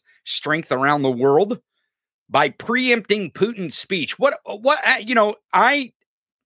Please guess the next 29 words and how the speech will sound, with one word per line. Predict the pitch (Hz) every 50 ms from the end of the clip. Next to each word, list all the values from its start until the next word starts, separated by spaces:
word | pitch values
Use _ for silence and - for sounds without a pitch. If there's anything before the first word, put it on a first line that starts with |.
| _ _ _ _ _ _ _ _ _ -
I | 165 214 240
really | 220 185 160 165 190 208 208 208 196 180 160 139
miscalculated | 139 147 160 156 - - - 156 147 147 143 - 135 127 127 127 113 120
how | - - 143 147 143
important | 127 120 104 - - 131 127 127 131 131 123 120 110
Joe | - 117 123 120
Biden's, | 110 120 117 117 117 110 107 101 98 98 92 - - - - _ _ _ - _ _ _ _ -
um, | 92 95 95 98 - -
walking | 101 120 135 139 143 - - 143 135 127 110
through | - 135 131
the | 123 113
streets | 113 - - - 123 131 131 - - 131
in | 120
the | 113 107
courtyard | - - 131 139 127 - 131 131 131 131 131 127 127 -
with | 120 120 120 - -
the | 120 117 113 110 110 107 _ _ _ _ - _ _ _ _ _ _ _ _
bomb | - 98 127 139 139 156 156 135
raid, | 135 147 147 151 151 147 135
national | 135 139 147 143 - - 120
bomb | 110 107 127 135 135 143 135
raid | 139 139 131 -
sirens | - 131 131 139 143 143 143 135 120 -
going | - 139 135 135 135 131
off. | 135 143 151 156 151 - _ _ _ _ _ _ _ -
I | - 113
really | 127 143 160 165 160
underestimated | 160 147 127 131 139 147 - - 165 160 165 170 170 190 185
it. | 202 202